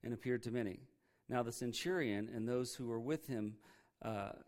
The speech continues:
keeping guard over Jesus, when they saw this earthquake and the things that were happening, became very frightened and said, 'Truly, this was the Son of God.'" So that's basically what we've covered up to this point. Now, today we're gonna be looking at more events surrounding the burial,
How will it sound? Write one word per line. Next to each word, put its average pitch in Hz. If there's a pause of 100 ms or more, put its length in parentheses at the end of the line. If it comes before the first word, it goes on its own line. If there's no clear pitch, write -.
(120)
keeping 131
guard 143
over 110
Jesus, 107
when 110
they 104
saw 147
this 127
earthquake 120
and 117
the 110
things 139
that 113
were 113
happening, 127
became 117
very 117
frightened 127
and 107
said, 113
'Truly, 110 (720)
this 113
was 123
the 104
Son 101
of 95
God.'" 98 (800)
So 139
that's 143 (120)
basically 165
what 135
we've 131
covered 123
up 127
to 131
this 127
point. 131
Now, 123
today 156
we're 185
gonna 165
be 139
looking 143
at -
more 139
events 127
surrounding 127
the 117
burial, 123